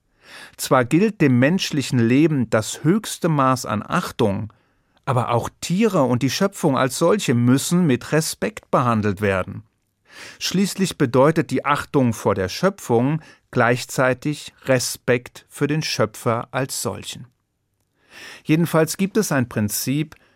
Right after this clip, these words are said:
das aus dieser Idee erwächst. Tsar Balechaim, also das Verbot,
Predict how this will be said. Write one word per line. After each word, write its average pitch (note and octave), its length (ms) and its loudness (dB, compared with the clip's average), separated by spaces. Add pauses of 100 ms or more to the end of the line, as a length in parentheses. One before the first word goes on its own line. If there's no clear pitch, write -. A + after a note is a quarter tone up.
(200)
das B2 160 -4
aus - 300 -2
dieser C3+ 460 2
Idee A#2+ 440 2
erwächst. - 720 -4 (500)
Tsar C#3 400 2
Balechaim, A2 880 0 (640)
also C3 200 2
das C3 200 2
Verbot, C3+ 560 2